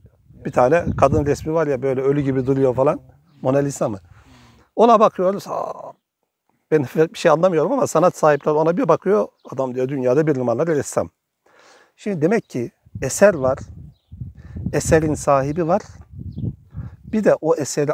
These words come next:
anlayacak bir varlık olması lazım, değil mi? Üç tane temel varlık. Eserin sahibi kim? Allah. Eser ne? Bütün varlık. Esere bakarak eserin sahibini tanıyacak varlık ne? İnsan.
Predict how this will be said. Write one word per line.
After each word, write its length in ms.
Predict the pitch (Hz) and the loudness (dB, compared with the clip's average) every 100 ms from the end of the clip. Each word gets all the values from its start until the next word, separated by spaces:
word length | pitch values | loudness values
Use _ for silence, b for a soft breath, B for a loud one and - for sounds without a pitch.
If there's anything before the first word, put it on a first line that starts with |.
| - | -2
anlayacak 680 | 143 135 131 127 185 - | -2 0 -2 -2 -4 -6
bir 220 | 156 139 104 | -8 -6 2
varlık 360 | 110 123 - | 2 2 -2
olması 360 | 110 98 92 - | -4 -4 -8 -4
lazım, 320 | 92 87 98 | -4 -4 -4
değil 120 | 185 | -4
mi? 80 | 220 - _ _ _ _ | -4 -10 _ _ _ _
Üç 160 | - - | -14 0
tane 220 | 117 117 | 2 2
temel 300 | - 110 95 | 0 -2 -2
varlık. 380 | 95 85 - - - _ - B B B | -4 -6 -14 -20 -20 _ -20 B B B
Eserin 340 | - - 190 | -2 2 2
sahibi 420 | 202 - 165 160 156 | 2 2 2 0 -4
kim? 240 | - 254 _ _ _ _ _ _ _ _ _ | -6 -6 _ _ _ _ _ _ _ _ _
Allah. 340 | 127 123 131 180 _ _ _ _ _ _ - | -2 0 -2 -4 _ _ _ _ _ _ -4
Eser 380 | 151 - 214 175 | -2 2 2 2
ne? 180 | 160 220 _ _ _ _ _ _ - | -2 -4 _ _ _ _ _ _ -16
Bütün 440 | 143 - 208 160 | -16 -2 0 2
varlık. 480 | 120 104 131 233 _ b b b b b b b _ - | 2 2 -2 -4 _ b b b b b b b _ -4
Esere 560 | 156 - 180 190 202 | -2 2 2 4 2
bakarak 520 | 175 139 190 196 127 - | 2 2 2 2 0 -2
eserin 460 | 147 - 160 151 185 | -6 -2 0 0 -4
sahibini 600 | - 147 139 135 143 135 | 0 0 0 -2 -4 -4
tanıyacak 580 | - 139 143 135 139 131 | -2 0 0 0 -2 -2
varlık 320 | 123 120 - | -2 -4 -4
ne? 180 | 160 269 _ _ _ - | -4 -4 _ _ _ -10
İnsan. 520 | 117 104 - 92 90 | -10 -8 -6 -8 -8